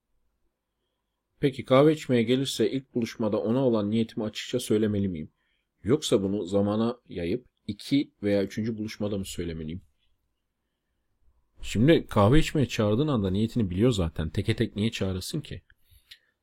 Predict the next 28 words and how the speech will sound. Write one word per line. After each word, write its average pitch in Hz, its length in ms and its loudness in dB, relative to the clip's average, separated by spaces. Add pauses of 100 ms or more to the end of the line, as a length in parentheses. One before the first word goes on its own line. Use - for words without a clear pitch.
(140)
Senin 131 340 2
odaklanman 127 580 2
gereken 110 320 2
iyi 170 140 2
vakit 131 220 0
geçirmek, 98 500 -4
dediğim 98 280 -2
gibi 110 160 -4
espri 143 460 0
ve 131 120 2
kendine 127 320 0
güvenli 123 340 2
olarak 117 460 0
kıza 117 320 -4
hafif 135 220 -6
hafif 113 220 -2
yürüyeceksin. 143 640 0 (1300)
Kadınların 117 560 2
erkeklere 104 520 -2
olan 113 240 4
ilgisi 101 480 -4
buluşmalarda 104 640 0
artar 123 380 -4
ve 147 40 -2
o 123 140 0
buluşmalarda 113 540 -4
sen 127 180 -2
ayarlarsın. 90 600 -6